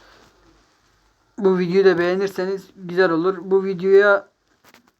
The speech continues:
yüz beğeni gelirse bunun üçüncü serisini çekeceğim. Tabii o, o son şey olacak. Çünkü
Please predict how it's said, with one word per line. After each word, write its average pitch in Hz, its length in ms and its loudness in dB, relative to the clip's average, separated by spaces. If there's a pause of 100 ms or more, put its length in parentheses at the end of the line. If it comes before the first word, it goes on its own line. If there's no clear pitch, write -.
(1300)
yüz 175 360 -4
beğeni 185 320 2
gelirse 202 560 -4 (1000)
bunun 180 240 -2
üçüncü 185 420 -8
serisini 175 440 -2
çekeceğim. 165 540 -8 (460)
Tabii 175 240 -4
o, 196 220 2
o 202 300 0 (200)
son 202 360 -6 (840)
şey - 200 -4
olacak. 170 520 -2 (1900)
Çünkü 190 640 -4